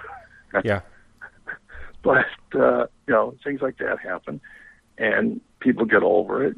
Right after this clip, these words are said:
Speaker 1: And the, the good thing about kombucha is it's probably not gonna kill anybody. It's not gonna kill the infants. It's not gonna kill this. It's not gonna do that. But there are times I just say,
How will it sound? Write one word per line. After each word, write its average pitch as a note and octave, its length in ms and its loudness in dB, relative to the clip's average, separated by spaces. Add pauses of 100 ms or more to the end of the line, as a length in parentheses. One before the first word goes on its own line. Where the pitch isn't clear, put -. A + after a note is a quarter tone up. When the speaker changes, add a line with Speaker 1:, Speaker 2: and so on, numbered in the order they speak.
(100)
Speaker 1:
And A2 340 -4 (440)
the, - 160 2
the G#3+ 160 4
good - 280 4
thing D3 200 2
about G#2+ 260 0 (100)
kombucha - 480 -8
is - 80 -10
it's A2+ 220 -8 (840)
probably C3+ 280 2
not C#3+ 180 -8
gonna C#3 140 -2
kill C3 300 4
anybody. E3+ 480 0
It's - 180 -16
not G#2 260 -2
gonna - 160 0
kill B2+ 240 8
the - 140 4
infants. C3+ 460 0
It's - 180 -6
not G2+ 180 -4
gonna A2 160 -4
kill A#2 280 6
this. C3+ 360 2
It's - 260 -14 (340)
not G#2+ 180 -2
gonna A#2 200 -4
do - 200 0
that. - 240 4 (960)
But - 280 4
there A2 140 4
are B2+ 160 8
times A#2 360 -2
I G2+ 140 -2
just - 220 -14
say, A#2 160 -12